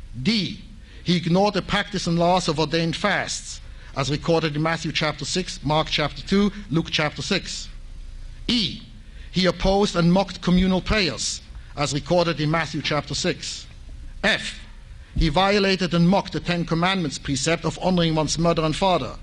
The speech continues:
as recorded in Matthew chapter eight, Matthew chapter twelve, Matthew chapter twenty-three, Luke chapter fourteen. G, he denied the biblical permission to divorce, as recorded in Matthew chapter five and Matthew chapter nineteen.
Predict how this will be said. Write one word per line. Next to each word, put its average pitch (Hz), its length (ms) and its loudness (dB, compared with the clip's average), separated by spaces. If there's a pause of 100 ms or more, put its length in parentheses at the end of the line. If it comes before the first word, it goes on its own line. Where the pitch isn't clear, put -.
(420)
as 156 200 0
recorded 156 520 2
in 151 80 0
Matthew 160 280 -2
chapter 139 400 -2
eight, 175 280 2 (160)
Matthew 156 320 -2
chapter 147 320 -2
twelve, 175 400 2 (200)
Matthew 156 320 0
chapter 147 320 -2
twenty-three, 160 640 0 (200)
Luke 170 260 0
chapter 156 320 0
fourteen. 147 580 0 (840)
G, 165 480 0 (580)
he 160 80 0
denied 180 420 4
the 175 80 0
biblical 185 380 0
permission 175 440 2
to 170 120 -4
divorce, 160 500 0
as 131 160 -4
recorded 151 380 0
in 147 80 2
Matthew 151 280 -2
chapter 147 300 -2
five 170 380 0 (220)
and 143 160 0
Matthew 147 260 -2
chapter 143 320 -2
nineteen. 139 560 0